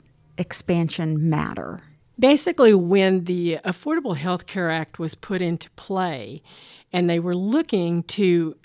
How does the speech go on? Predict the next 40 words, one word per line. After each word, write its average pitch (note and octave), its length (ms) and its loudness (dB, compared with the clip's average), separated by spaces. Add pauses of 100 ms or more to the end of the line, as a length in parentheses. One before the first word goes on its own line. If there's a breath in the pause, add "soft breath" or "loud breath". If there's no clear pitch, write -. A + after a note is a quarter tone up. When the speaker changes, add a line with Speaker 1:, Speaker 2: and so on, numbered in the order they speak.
Speaker 2:
assure F3 800 -2 (300)
all A3+ 300 0
of B3+ 100 -4
our B3+ 120 -4
populations F3 880 -6
could E3 180 -6
have D#3+ 240 -6
access D#3 640 -8
to E3+ 160 -8
affordable D#3+ 600 -6
insurance. F3 720 -6 (540 loud breath)
It's - 240 -10
kind G#3 220 -4
of F#3+ 100 -4
the F#3+ 80 -4
three-legged F3 720 -6
stool, F3+ 500 -4
but E3 220 -8
one G3+ 240 0
of C4+ 100 0
the A#3+ 100 -2
things E3+ 400 -6
was E3+ 220 -6
for F#3 200 -10
individuals F3+ 920 -2
who G3+ 140 -6
had F3 240 -4
incomes F3 720 -4
less E3+ 280 -4
than F3+ 160 -6
a D#3 120 -6
hundred E3 320 -6
and D#3+ 100 -8
thirty-eight D#3+ 480 -8
percent E3 360 -10
of D3 40 -10
the D3+ 80 -10
federal D3+ 300 -12
poverty C4 440 -6
level, C#3+ 440 -10